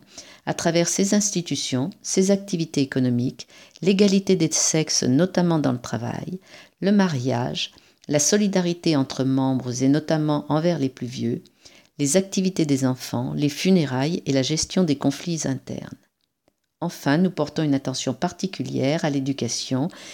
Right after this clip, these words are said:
qui est une priorité pour la communauté, ainsi qu'aux relations avec les communautés voisines, les autorités et les Éthiopiens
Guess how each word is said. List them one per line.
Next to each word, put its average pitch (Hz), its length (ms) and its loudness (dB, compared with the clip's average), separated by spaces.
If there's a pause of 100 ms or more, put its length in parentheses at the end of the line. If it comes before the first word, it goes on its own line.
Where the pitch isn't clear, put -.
(220)
qui - 100 -2
est - 100 -2
une 185 180 -2
priorité 170 560 2
pour 156 140 0
la 131 80 2
communauté, 127 840 -2 (460)
ainsi 202 360 2
qu'aux 156 140 0
relations 151 460 0
avec 135 180 0
les 127 100 -6
communautés 165 520 0
voisines, 123 580 -2 (320)
les 135 220 0
autorités 143 800 0 (100)
et 151 80 -4
les 147 220 2
Éthiopiens 139 580 -4